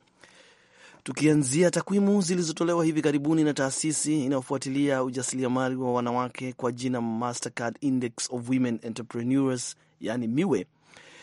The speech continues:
Uganda inaongoza barani Afrika kwa asilimia thelathini na nane nukta mbili ya wanawake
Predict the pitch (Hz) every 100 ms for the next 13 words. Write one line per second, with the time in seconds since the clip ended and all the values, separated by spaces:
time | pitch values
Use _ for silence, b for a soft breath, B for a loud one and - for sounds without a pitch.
0 | B - 123 131 127 123 117 117 127 123
1 | 123 123 135 113 123 120 123 - 120 -
2 | - 120 123 110 127 123 123 110 113 110
3 | 117 113 107 113 113 104 104 - 107 135
4 | 127 117 98 101 131 160 147